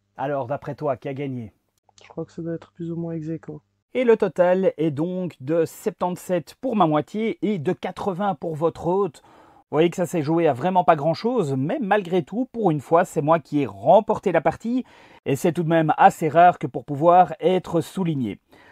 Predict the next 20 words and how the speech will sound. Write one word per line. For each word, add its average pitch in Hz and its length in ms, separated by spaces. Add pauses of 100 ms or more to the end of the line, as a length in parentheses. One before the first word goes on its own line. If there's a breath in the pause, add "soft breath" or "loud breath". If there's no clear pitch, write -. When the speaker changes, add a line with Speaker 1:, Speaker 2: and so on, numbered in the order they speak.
(120)
Speaker 1:
Voilà, 190 160
c'est 175 220
un 185 100
excellent 208 400
jeu, 208 320
définitivement. 202 1040
Vous 175 200
avez 185 180
vu 202 240
ici 202 440
la 170 140
plupart 190 460
des 180 80
mécaniques, 175 460
alors 147 260
forcément, 202 560
vous 170 120
n'avez 160 240
pas 170 140
vu 185 240